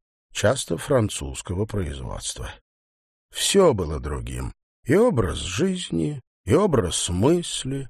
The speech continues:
и обеденный стол. Скажем, на завтрак не готовили ни кашу, ни яичницу с колбасой. Вместо этого белый хлеб с вареньем,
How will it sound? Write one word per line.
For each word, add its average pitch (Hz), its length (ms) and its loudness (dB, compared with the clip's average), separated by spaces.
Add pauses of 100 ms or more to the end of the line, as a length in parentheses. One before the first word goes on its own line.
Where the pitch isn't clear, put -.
(120)
и 87 100 0
обеденный 135 720 2
стол. 64 600 -8 (400)
Скажем, 127 460 4
на 120 140 4
завтрак 120 480 2
не 120 100 4
готовили 117 540 2
ни 104 140 4
кашу, 120 580 2
ни 104 120 4
яичницу 110 640 0
с - 80 -4
колбасой. 82 680 -4 (240)
Вместо 110 420 2
этого 117 320 2
белый 92 320 0
хлеб 139 520 -2
с - 140 -4
вареньем, 87 720 0